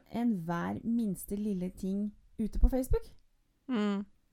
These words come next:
Speaker 1: For da mangler du enormt med selvtillit, altså. Syns jeg.
Speaker 2: Ja.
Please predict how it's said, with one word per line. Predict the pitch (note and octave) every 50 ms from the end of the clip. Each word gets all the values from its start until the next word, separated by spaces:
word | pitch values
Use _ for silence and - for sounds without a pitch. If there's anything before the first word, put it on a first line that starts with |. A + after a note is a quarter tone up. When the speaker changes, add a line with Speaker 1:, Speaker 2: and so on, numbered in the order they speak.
| _ _ _ _ _ _ _ _ _ _ _ _ _ _ _ _ -
Speaker 1:
For | C4 B3+
da | B3 B3 C4
mangler | C#4 D4+ C#4+ B3+ G3+ E3+ E3+ E3+
du | G3 -
enormt | - - C4 C#4+ C#4 B3+ A3 F#3 F3 E3 E3+ F#3 A3 B3+ C4+ C4 C4+
med | C#4 D4 C#4+
selvtillit, | D4 C#4 A#3+ - - F#3+ A#3+ D#4+ D#4 -
altså. | A4+ A4 A4+ A4+ A4 - - - - - - - _ _ _ _ _ - _ -
Syns | - - - C#4 C4 B3+ A#3+
jeg. | F#3+ A#2+ - - - - - - - - -
Speaker 2:
Ja. | A3+ A3 A#3+